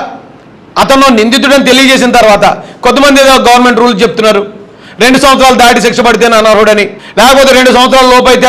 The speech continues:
అతను ఎలక్షన్లో పోటీ చేయొచ్చని రకరకాలుగా చెప్తున్నారు. కానీ రూల్స్ ఎలాగున్నా సరే ఇతను మా కుటుంబ సభ్యుడు అన్నాడు, దళితులకి నేను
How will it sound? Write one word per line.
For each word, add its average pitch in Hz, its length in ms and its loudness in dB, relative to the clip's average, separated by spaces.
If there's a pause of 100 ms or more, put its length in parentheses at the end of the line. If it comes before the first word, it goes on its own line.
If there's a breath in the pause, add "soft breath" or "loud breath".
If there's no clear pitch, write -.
అతను 233 200 0 (300 loud breath)
ఎలక్షన్లో 247 400 0
పోటీ 240 160 2
చేయొచ్చని 254 300 0 (100)
రకరకాలుగా 220 480 0
చెప్తున్నారు. 196 360 -2
కానీ 247 220 0 (640 loud breath)
రూల్స్ 302 360 2
ఎలాగున్నా 277 420 2
సరే 214 180 2 (760 loud breath)
ఇతను 311 240 2
మా 277 60 2 (100)
కుటుంబ 277 280 0
సభ్యుడు 285 300 2
అన్నాడు, 170 220 -2 (1080 loud breath)
దళితులకి 294 540 2
నేను 277 180 2